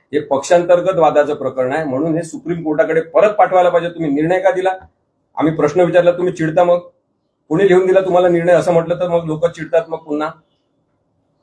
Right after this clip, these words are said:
तुम्ही निर्णय चुकीचा दिलेला आहे आणि हे मी वारंवार कुठे पण गेलो तरी सांगत राहणार. राहुल नार्वेकर यांनी सर्वोच्च न्यायालयाचा विश्वासघात केलेला आहे हे मी सांगत राहणार. तुम्हाला जर हे वाटत असेल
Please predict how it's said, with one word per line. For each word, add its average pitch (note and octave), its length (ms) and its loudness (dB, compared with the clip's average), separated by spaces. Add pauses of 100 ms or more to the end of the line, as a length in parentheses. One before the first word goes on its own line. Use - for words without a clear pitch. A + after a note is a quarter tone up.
(340)
तुम्ही D#3 200 4
निर्णय D#3+ 360 4
चुकीचा D3+ 380 -4
दिलेला C3 320 -2
आहे D#3 160 2
आणि C#3 240 -2
हे C3+ 220 -2
मी D3+ 280 -6
वारंवार D3+ 600 2 (400)
कुठे D3+ 240 -2
पण G#3+ 160 2
गेलो E3+ 220 -2
तरी D#3 120 -6
सांगत A2 340 -8
राहणार. D#2+ 220 -20 (340)
राहुल C#3+ 260 2
नार्वेकर B2+ 440 -2
यांनी B2+ 300 -2 (260)
सर्वोच्च C#3+ 440 -2
न्यायालयाचा A#2 520 -2
विश्वासघात A#2 920 -2
केलेला B2+ 440 -2
आहे D#3 220 0
हे B2+ 160 -6
मी C#3 80 -4
सांगत A#2+ 340 -2
राहणार. F2+ 260 -12 (920)
तुम्हाला C3 280 2
जर C3+ 100 0
हे B2+ 100 -2
वाटत B2+ 300 0
असेल D#3 340 -4